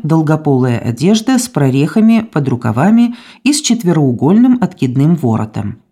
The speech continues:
Ощуюю.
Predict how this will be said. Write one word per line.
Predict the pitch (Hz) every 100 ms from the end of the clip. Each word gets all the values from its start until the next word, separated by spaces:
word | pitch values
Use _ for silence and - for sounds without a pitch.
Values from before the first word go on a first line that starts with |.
| _ _ _ _ _ _ _ _ _ _ _ _ _ _ _ _ _ _ _ _ _ _ -
Ощуюю. | 180 254 269 - - 247 247 202 254 202 120 104